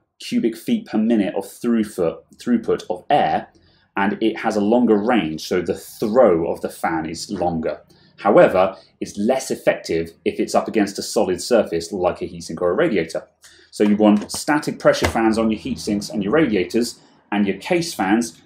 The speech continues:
you want to be these airflow ones for shifting air through the box. So that's, uh, that's what's going on here, and that's why you'll notice that some fans have got lots of thin blades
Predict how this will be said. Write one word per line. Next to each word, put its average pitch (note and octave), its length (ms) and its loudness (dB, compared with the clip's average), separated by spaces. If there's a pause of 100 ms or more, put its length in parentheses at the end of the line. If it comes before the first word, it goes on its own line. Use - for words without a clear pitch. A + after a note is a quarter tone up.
(100)
you A2+ 100 2
want A2+ 140 4
to A2+ 40 0
be A2 120 0
these G2+ 300 -2
airflow A2+ 440 4
ones G2 540 0
for G2+ 180 2
shifting G2+ 460 -2
air F#2+ 180 0
through F#2 300 -6
the D#2+ 60 -8
box. - 520 -4 (480)
So F2 300 0 (260)
that's, - 340 -2
uh, G2+ 200 8
that's A2 240 2
what's A2+ 140 -4
going G#2 200 4
on G2 140 2
here, B2 260 -4
and G2+ 100 -4
that's D3+ 200 0
why B2 80 8
you'll A2+ 120 4
notice G#2 360 2
that F2+ 160 -4
some C#3 240 -2
fans G#2 240 2
have F#2+ 40 -2
got G2+ 200 2
lots A#2 320 2
of G2 160 -2
thin A2+ 240 0
blades A2+ 440 4